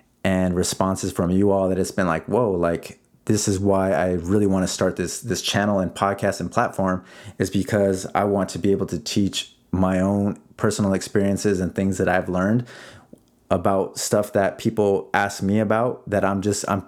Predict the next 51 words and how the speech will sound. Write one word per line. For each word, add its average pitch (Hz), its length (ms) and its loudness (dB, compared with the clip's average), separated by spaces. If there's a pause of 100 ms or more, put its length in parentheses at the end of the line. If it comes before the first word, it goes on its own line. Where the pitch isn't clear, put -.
(140)
still - 300 0
a - 60 4
beginner 107 400 2
at 92 120 2
a 92 60 0
lot 95 180 2
of 92 80 -2
these 87 220 -2
things, 110 400 0 (400)
but 101 260 2
I 104 140 2
may 101 220 2
just 95 240 0
be 95 360 2
a 92 60 -2
couple 101 260 0
of 95 60 0
steps - 300 -2
ahead." 98 440 2 (360)
And 95 360 0
for 95 100 0
those 101 200 2
people 107 300 0
who 98 140 0
are 95 100 2
interested 98 500 -2
in 82 160 -2
diving 92 380 2
into 117 200 2
something 95 340 -2
like 85 200 0
this, 92 340 0
I 104 120 2
wanna 101 260 0
create 95 260 0
a 92 60 0
platform 95 540 0
and 87 100 -2
get 98 180 2
experts - 580 -2
in 95 180 2
these, 95 320 0 (360)
you 104 60 2
know, 95 140 2
these 92 160 2
various 98 400 2
fields 101 360 2
when 92 120 0
it 90 100 0
comes 95 320 -2
to, 92 340 0